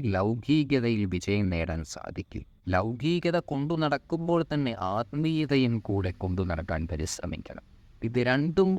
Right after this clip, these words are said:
ഒരുമിച്ച് കൊണ്ടുപോകണം. ആത്മീയതയില്ലാത്ത ലൗകികത പരാജയത്തിനും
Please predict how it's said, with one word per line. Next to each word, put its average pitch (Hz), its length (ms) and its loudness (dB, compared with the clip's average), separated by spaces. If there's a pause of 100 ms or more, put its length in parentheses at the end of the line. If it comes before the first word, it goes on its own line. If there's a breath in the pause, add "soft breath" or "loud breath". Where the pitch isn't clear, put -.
(360)
ഒരുമിച്ച് 147 600 0
കൊണ്ടുപോകണം. 80 640 -4 (340)
ആത്മീയതയില്ലാത്ത 170 1120 0
ലൗകികത 131 680 -2 (680)
പരാജയത്തിനും 123 960 0